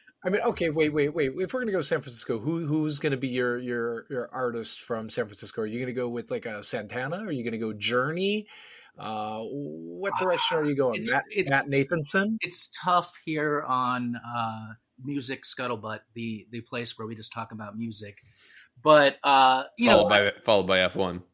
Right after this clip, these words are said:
Speaker 2: I, I, I think I would go with, uh, John Vanderslice just because of not just M K Ultra, but his impact on indie rock and the, and the indie scene in San Francisco with, uh, Tiny,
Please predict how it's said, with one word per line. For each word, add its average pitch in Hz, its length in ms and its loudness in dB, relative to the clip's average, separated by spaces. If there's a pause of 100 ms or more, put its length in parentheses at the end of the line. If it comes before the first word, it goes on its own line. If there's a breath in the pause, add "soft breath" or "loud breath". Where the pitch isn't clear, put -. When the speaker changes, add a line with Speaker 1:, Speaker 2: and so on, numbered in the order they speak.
(240)
Speaker 2:
I, 180 100 2
I, 202 360 4
I - 20 6
think 202 200 0
I 175 100 6
would 156 160 0
go 139 360 4
with, 131 340 -4
uh, 131 160 -4
John 127 260 -6
Vanderslice 135 640 -4
just - 260 -10
because 127 340 -8
of 117 240 -6 (240)
not 143 200 -4
just 139 200 -8
M 131 100 -10
K 131 240 -6
Ultra, 131 300 -6
but 127 180 -4
his - 260 -6
impact 123 640 -8
on 113 400 -2 (140)
indie 123 200 -4
rock 113 360 -2 (100)
and 113 220 -6
the, 107 80 -8 (240)
and 113 120 -4
the 113 140 -6
indie 120 240 -6
scene 113 460 -4
in 110 320 -6 (420)
San 131 200 -8
Francisco 117 360 -4
with, 113 400 -4
uh, 113 380 -2
Tiny, 123 500 -4